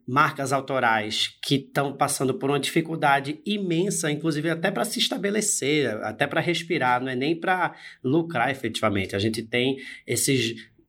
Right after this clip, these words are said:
novos criadores que estão fazendo a coisa certa o tempo inteiro, tão olhando pro Brasil,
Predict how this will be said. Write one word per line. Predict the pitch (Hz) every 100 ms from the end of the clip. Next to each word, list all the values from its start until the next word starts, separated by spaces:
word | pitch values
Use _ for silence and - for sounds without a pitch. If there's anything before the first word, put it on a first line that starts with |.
| 123
novos | 147 165 160
criadores | - 147 123 135 139 139
que | 131
estão | 135
fazendo | 131 139 113 117 127 123 131 131 127 - -
a | 110
coisa | 110 147 143 139
certa | - - 123 117 117 - 110
o |
tempo | 110 165 165
inteiro, | 156 170 120 117 113
tão | 117 110
olhando | 139 156 175 170
pro | 165
Brasil, | 147 135 110 123 139 139 135